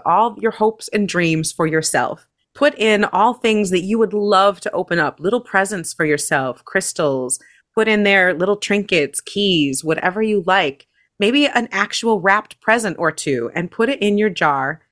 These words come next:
seal it up just like you would a spell jar with all sorts of good intentions, with the idea that when you open it four years from now, all that magic, all that good energy that you put into it is gonna come out to you as you receive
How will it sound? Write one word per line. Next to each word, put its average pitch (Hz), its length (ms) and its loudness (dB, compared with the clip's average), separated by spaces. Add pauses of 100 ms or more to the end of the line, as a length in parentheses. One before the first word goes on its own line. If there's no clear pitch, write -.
(140)
seal 214 480 2
it 247 80 2
up 202 240 2
just 208 220 -2
like 220 180 -2
you 226 120 2
would 208 140 2
a 220 60 0
spell 175 320 -2
jar 156 300 0
with 151 200 -6
all 202 360 0
sorts 190 280 -2
of 175 140 -6
good 180 160 0
intentions, 151 680 -4 (420)
with 180 200 0
the 190 120 0
idea 196 540 0
that 147 460 -2
when 170 160 -2
you 156 180 -4
open 208 300 0
it 151 160 -6
four 165 220 0
years 269 320 0
from 160 200 -4
now, 131 460 -4
all 208 320 2
that 190 220 0
magic, 156 540 -2
all 185 220 0
that 190 200 -2
good 185 180 -4
energy 156 380 -2
that 139 140 -6
you 147 80 -8
put 226 200 -4
into 262 280 0
it 131 200 -4 (260)
is - 120 -4
gonna 175 180 0
come 175 280 -4
out 151 280 -2
to 156 100 -8
you 139 240 0
as 160 160 0
you 170 80 -2
receive 196 420 -2